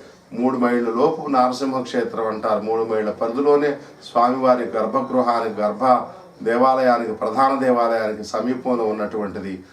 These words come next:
అన్ని రకాలుగా విశేషమైనటువంటి క్షేత్రం అని చెప్పి మేము తెలియపరుస్తున్నాం. ప్రధానంగా ఏదైనటువంటి మానసిక రోగగ్రస్తులు,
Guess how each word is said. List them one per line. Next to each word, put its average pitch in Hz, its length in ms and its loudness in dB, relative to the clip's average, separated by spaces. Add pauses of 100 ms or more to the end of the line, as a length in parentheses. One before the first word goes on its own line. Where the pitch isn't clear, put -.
(300)
అన్ని 123 240 -2
రకాలుగా 143 520 2
విశేషమైనటువంటి 123 1000 0
క్షేత్రం 104 580 -4 (760)
అని 120 180 -2
చెప్పి 113 220 -6
మేము 98 560 -4 (340)
తెలియపరుస్తున్నాం. 104 800 -4
ప్రధానంగా 185 640 2
ఏదైనటువంటి 151 800 2
మానసిక 135 580 0
రోగగ్రస్తులు, 135 920 2